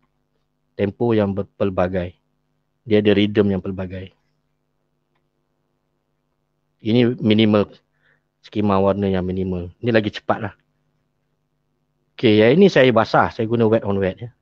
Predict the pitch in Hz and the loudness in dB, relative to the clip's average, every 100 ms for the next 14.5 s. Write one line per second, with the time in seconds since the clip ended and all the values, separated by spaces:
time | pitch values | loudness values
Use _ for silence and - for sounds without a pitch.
0 | _ _ _ _ _ _ _ _ 113 107 | _ _ _ _ _ _ _ _ -6 0
1 | 127 110 95 _ _ _ _ 123 113 110 | 2 0 -6 _ _ _ _ 0 2 4
2 | 131 123 123 147 135 127 151 123 131 110 | 2 2 2 0 0 -4 -2 -2 0 -4
3 | - - 110 - 113 113 107 107 107 104 | -8 -8 -8 -4 -4 -4 -2 -2 -2 -2
4 | 104 107 - 107 92 - _ _ _ _ | -4 -4 -2 -2 -2 -14 _ _ _ _
5 | _ _ _ - 104 104 113 120 113 113 | _ _ _ -6 -2 0 0 0 -2 -2
6 | - 110 - 107 101 107 - 110 110 92 | -2 -6 -2 -4 -2 -4 0 2 2 -2
7 | 85 _ _ _ _ _ _ _ _ - | -6 _ _ _ _ _ _ _ _ -10
8 | 101 98 101 101 98 95 101 - - - | -6 -4 -4 -4 -6 -6 -6 -6 -8 -6
9 | 120 - - 113 113 120 127 - _ 131 | -6 -6 -4 -2 0 0 0 -2 _ -14
10 | 160 - _ _ _ _ _ _ 117 110 | -12 -14 _ _ _ _ _ _ -20 -12
11 | 117 - - - - 95 - 104 107 _ | -12 -10 -10 -10 -6 -6 -6 -16 -18 _
12 | _ _ _ _ _ 117 120 131 - 107 | _ _ _ _ _ 0 0 0 2 4
13 | 107 110 101 101 95 87 113 101 95 92 | 4 2 0 -2 -4 -6 -8 -6 -6 -8
14 | 101 110 101 95 98 | -12 -10 -10 -8 -10